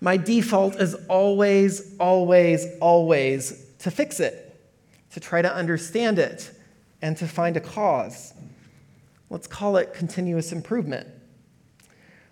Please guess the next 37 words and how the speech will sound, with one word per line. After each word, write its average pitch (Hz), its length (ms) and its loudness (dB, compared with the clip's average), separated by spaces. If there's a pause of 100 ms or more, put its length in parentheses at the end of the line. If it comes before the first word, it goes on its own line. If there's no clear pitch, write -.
Let's 220 260 -4
just 220 180 -2
skip 277 300 -6
the 196 80 -6
trusting 180 480 -4
God 180 280 2
part 127 540 -2
and 160 100 -6
move 180 200 -2
on 165 300 -2
to 151 100 -14
the 156 100 -8
five-year 151 480 -2
strategic 147 560 -10
plan. 156 420 -12 (2000)
If 185 160 -2
I 220 100 8
can't 285 360 0
figure 202 320 2
out 175 120 6
a 175 60 4
way 165 180 4
to 160 80 -2
control 165 520 0
it, 233 320 -2 (720)
what's 151 240 -10
causing 165 400 -2
my 147 100 -2
pain, 147 640 -6
then 147 100 -8
I 143 100 -6
simply 160 320 -6
go 147 180 -2
to 139 140 -12
the 170 100 -8
next - 280 -8
option, 131 500 -10